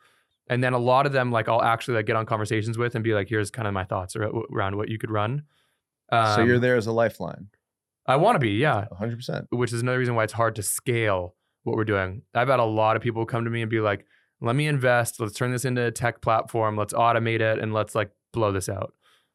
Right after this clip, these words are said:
Speaker 2: No, 'cause then you lose, you lose value.
Speaker 1: I lose the human quality, which I think is, like, really what I notice in business means a lot to me.
Speaker 2: You love hospitality.
Speaker 1: What does that mean, though?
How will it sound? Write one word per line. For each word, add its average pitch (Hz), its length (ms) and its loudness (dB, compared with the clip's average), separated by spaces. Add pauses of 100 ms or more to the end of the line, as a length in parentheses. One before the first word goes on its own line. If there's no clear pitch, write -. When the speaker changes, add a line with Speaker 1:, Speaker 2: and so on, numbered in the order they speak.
Speaker 2:
No, 139 180 2
'cause 101 140 -2
then 113 160 0
you 110 140 -2
lose, 110 600 -4
you 101 100 -10
lose 104 160 -6
value. 113 480 -2 (560)
Speaker 1:
I 120 80 2
lose 143 220 2
the 135 60 0
human 120 520 -2
quality, 98 680 -2 (360)
which 120 220 -2
I 110 80 2
think 135 220 -2
is, 117 140 0
like, 107 280 -2
really 107 300 2
what 104 140 2
I 101 80 2
notice 98 440 -2
in 107 120 -8
business 104 640 -4
means 107 220 -4
a 101 40 -2
lot 98 180 0
to 127 80 -8
me. 143 260 -4 (180)
Speaker 2:
You 127 140 6
love 117 260 8
hospitality. 101 800 -4 (1200)
Speaker 1:
What 127 140 2
does 131 120 2
that 113 140 2
mean, 104 180 -2
though? 90 280 -4